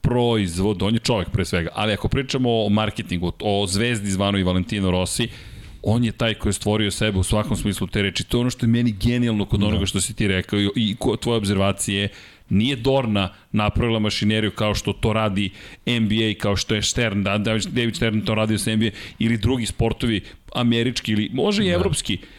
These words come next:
Speaker 1: koji su gurali svoje zvezde. Ne, on je sebe gurao kao zvezdu i vukao sport sa samim sobom.
Speaker 2: Pa, m, eto, kad si već spomenuo N B A, ja, ako smo prošli put pričali o dvadeset trojki
Speaker 1: <laughs>
Speaker 2: i, i četrdeset šestici, eto, m,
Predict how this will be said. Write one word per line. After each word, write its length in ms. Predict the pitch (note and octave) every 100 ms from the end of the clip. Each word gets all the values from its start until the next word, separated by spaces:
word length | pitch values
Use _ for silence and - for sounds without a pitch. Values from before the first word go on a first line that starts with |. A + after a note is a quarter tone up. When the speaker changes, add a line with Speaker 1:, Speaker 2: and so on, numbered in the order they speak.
| - -
Speaker 1:
koji 180 | A#2+
su 160 | A#2 C3+
gurali 400 | G#2 C#3 E3 C3
svoje 220 | - A#2+
zvezde. 360 | G2+ A#2 F#2+ G2+
Ne, 200 | C#3+ F#2+ -
on 200 | B2+ C#3+
je 80 |
sebe 340 | A2+ C#3+ C3 A#2
gurao 400 | G#2 B2 B2+ G#2+
kao 320 | - A2+ G#2+
zvezdu 460 | F#2 G#2+ A#2+ G#2 A#2
i 160 | C#3 A#2
vukao 440 | A#2 F#3 - A#2+
sport 400 | - - B2 G#2
sa 140 | - G2+
samim 300 | F#2+ F#2+ F2
sobom. 320 | F2 D#2 D2 - - -
Speaker 2:
Pa, 100 | A#2
m, 600 | G2+ G2 G#2+ G2 G#2 G2
eto, 260 | G#2+ - - -
kad 160 | - E2
si 80 | G2+
već 100 | F2+
spomenuo 380 | G2 G2 G2+ G2+
N 160 | G2+
B 60 | G2+
A, 160 | G#2 G#2+
ja, 380 | G#2 G2+ G2 - - G#2
ako 240 | F#2 -
smo 160 | G#2+ F#2+
prošli 300 | G2+ F#2+ G2+
put 180 | G#2
pričali 320 | F#2+ G2+ - G2+
o 20 |
dvadeset 320 | F#2+ G2 F#2
trojki 420 | G2 G2 G2 F#2+ A#2 C#3 - D#3
Speaker 1:
<laughs> 320 | - - -
Speaker 2:
i, 400 | - G#2+ A2 G2
i 100 | G#2
četrdeset 340 | - G#2 G#2+ F#2+
šestici, 420 | G#2 F#2+ G2+ G2+
eto, 180 | F2+ E2+ F2
m, 200 | F#2 F#2